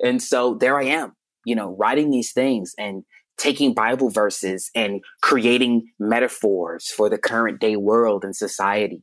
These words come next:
and writing them in a little notebook and then standing on stage and doing them.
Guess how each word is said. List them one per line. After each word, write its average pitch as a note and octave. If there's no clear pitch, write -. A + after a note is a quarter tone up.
and E2
writing A2+
them A2+
in G#2+
a G2+
little G2+
notebook G2
and G2+
then F#2+
standing G2
on G2
stage F#2+
and F2+
doing G#2+
them. -